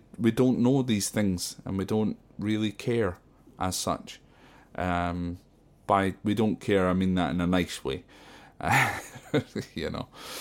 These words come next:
Um, so yeah, yeah. Family is a massive part of Scotland, and it is a massive part of our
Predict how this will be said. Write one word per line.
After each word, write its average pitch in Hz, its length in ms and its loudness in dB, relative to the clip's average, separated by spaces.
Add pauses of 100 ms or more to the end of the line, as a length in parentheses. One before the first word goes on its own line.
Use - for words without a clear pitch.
(360)
Um, 85 600 2 (380)
so - 180 2
yeah, 92 280 6 (240)
yeah. 87 340 0 (1800)
Family 151 400 8
is 127 100 2
a 120 60 6
massive 123 420 4
part 113 300 4
of 104 80 -4
Scotland, 110 500 2
and 101 160 2
it 104 60 0
is 98 100 -2
a 95 80 0
massive 101 380 0
part 104 260 2
of 95 100 -2
our 95 340 6